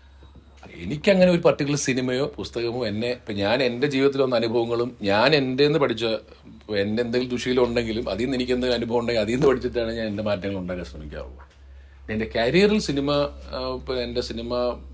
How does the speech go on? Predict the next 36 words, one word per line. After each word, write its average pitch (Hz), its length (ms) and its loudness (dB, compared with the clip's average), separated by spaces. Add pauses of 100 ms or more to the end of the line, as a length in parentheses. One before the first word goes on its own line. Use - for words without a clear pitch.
(400)
സിനിമ 113 300 -8
എങ്ങനെ 120 240 -4
കാ-, 113 380 -2
കാണുന്നു 113 380 -2
എന്നുള്ളത് 117 340 -2
എൻ്റെ 127 200 -2 (340)
മുമ്പ്, 117 300 -2
ഞാൻ 107 100 2
സിനിമ 107 260 -4
വരുന്നതിന് 117 360 -2
മുമ്പ് 120 280 -4
ശേഷം 127 320 2
ഒന്ന് 131 100 -2
രണ്ട് 123 180 0
കാല, 117 240 4 (140)
രണ്ട് 135 220 2 (160)
ഘട്ടമായിട്ട് 135 420 4
നമുക്ക് 123 300 -4 (500)
കാണാം. 87 240 -8
മുമ്പ് 131 200 -2
ഞാൻ 151 100 4
സിനിമ 151 200 0
കണ്ടുകൊണ്ടത് 151 320 4
ഒരു 160 100 4
എന്റർടൈൻമെന്റ് 143 520 2
ആയിട്ടുള്ള 123 240 2
ഒരു 120 60 -2
മ-, 117 160 -2
മീഡിയം 113 300 2
മാത്രമായിട്ടാണ്. 104 500 -2
അപ്പൊ 135 140 2
അതിലേക്ക് 135 300 2
വരണമെന്ന് 139 380 4
ആഗ്രഹിച്ച 143 420 2
ഒരു 139 100 0
നടൻ 127 300 2